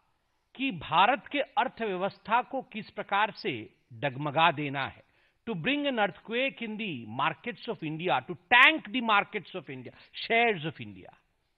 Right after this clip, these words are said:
Indian market। भारत के मार्केट में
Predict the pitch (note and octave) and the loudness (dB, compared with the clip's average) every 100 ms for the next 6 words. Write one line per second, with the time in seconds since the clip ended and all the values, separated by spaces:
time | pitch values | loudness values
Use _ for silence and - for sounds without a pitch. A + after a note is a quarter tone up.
0 | _ _ _ G3 G#3 G3+ E3 C3 - - | _ _ _ -6 -2 -2 -2 -4 -6 -16
1 | _ _ _ _ _ _ _ - B2 F#3 | _ _ _ _ _ _ _ -10 2 4
2 | B3 - C4 F3+ E3 E3+ A#3+ F3+ - E3 | 4 0 -4 2 2 0 -4 -8 -8 -8
3 | G#2 | -8